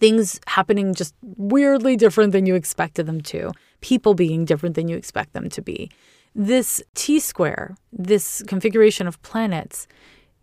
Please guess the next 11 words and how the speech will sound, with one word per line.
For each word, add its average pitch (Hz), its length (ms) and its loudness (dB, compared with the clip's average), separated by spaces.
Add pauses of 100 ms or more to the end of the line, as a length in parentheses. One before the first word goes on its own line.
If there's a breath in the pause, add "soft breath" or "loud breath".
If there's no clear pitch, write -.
(140)
unfortunately 214 1160 -2 (120)
brings 220 440 0
a 180 40 -8
whole 262 460 0
lot 208 160 0
of 170 200 -4
depth 180 400 -4 (100)
and 202 160 -4
emotion 180 680 -4 (360 loud breath)
to 220 120 -2
the 208 140 -2